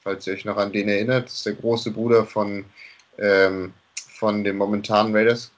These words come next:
Q B Carr, Derek Carr. Und der ist auch einer gewesen, der, wo dem man ein brutales Talent nachgesagt hat, der das auch hatte, aber den das Team wirklich zugrunde gerichtet hat.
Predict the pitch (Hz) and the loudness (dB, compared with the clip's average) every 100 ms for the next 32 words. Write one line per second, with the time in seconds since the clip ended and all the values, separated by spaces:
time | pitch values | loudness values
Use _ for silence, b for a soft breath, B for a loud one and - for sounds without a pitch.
0 | - - 117 113 107 120 117 123 B B | -20 -10 -8 -6 -4 2 4 2 B B
1 | - 104 113 117 - 123 123 135 B B | -2 4 6 4 2 4 4 0 B B
2 | - 101 98 104 110 120 113 110 - 117 | -8 -6 -2 4 8 8 8 2 0 0
3 | 123 120 120 110 107 104 101 101 92 95 | 2 0 0 -2 -2 -4 -6 -10 -4 2
4 | 95 92 - _ - 110 113 113 110 110 | 4 4 0 _ -10 -6 -2 0 0 -2
5 | - _ _ _ _ _ 110 120 123 120 | -8 _ _ _ _ _ 2 4 2 -2
6 | 120 _ 143 135 135 123 139 139 139 160 | -8 _ -12 -8 -6 -4 -4 2 4 4
7 | 160 - 127 147 180 - 117 127 165 - | 4 0 0 0 -2 -4 0 0 0 -4
8 | 139 135 135 139 117 123 123 117 - 131 | 0 0 0 0 2 2 0 -2 0 0
9 | - 160 104 113 110 113 117 113 - 127 | 0 -2 0 0 -2 -2 -2 -2 -6 -10
10 | 135 113 113 113 107 - - 110 - 104 | -6 -6 -6 -8 -10 -10 -10 -10 -6 -6
11 | 113 110 98 - _ - 95 95 110 - | -2 -4 -4 -10 _ -6 -4 0 -2 -2
12 | 117 113 98 - | -8 -2 -2 -2